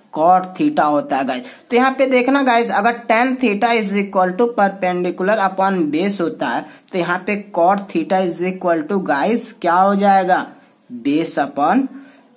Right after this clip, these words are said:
perpendicular हो जाएगा। तो guys यहाँ पे देखना पर base upon perpendicular, तो मैं यहाँ पे लिख दे रहा हूँ one plus b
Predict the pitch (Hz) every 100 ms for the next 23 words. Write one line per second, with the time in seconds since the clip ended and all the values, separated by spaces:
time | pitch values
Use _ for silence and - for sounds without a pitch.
0 | _ - 180 175 175 165 165 165 160 156
1 | 151 151 139 131 135 123 135 - - -
2 | - 226 262 277 262 254 254 262 247 240
3 | 254 262 240 - - - 226 226 - 190
4 | 208 247 254 240 240 233 233 220 214 202
5 | 196 190 190 226 240 240 226 214 196 196
6 | 196 202 220 214 202 185 208 160 185 233
7 | 233 180 170 185 - - _ _ _ -
8 | 143 170